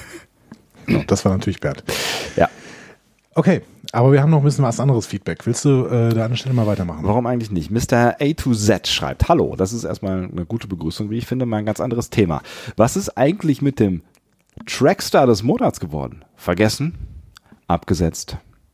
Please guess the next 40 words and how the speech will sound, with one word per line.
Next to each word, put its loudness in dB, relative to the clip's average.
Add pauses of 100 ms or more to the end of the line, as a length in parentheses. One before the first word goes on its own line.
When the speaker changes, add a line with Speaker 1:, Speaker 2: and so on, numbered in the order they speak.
(100)
Speaker 2:
Habe 0
ich -2
da 2
irgendwas 0
nicht 0
mitbekommen? 0
Grüße 0
aus 0
dem 0
Norden.“ 0 (360)
Andi, 2
was 2
ist -4
eigentlich 0
aus -2
dem 0
Trackstar 0
des 2
Monats 0
geworden? -4 (280)
Vergessen? -2
Speaker 1:
Ja, 4
wir 6
haben's 4
nicht 6
mehr, 2
wir 2
haben, 6
Speaker 2:
Abgesetzt? 4
Speaker 1:
ja, 0
wir 4
haben's 2
nicht 2
mehr. 2 (260)
Speaker 2:
Habe -2
ich -6
da 4
irgendwas 2
nicht 0
mitbekommen? -4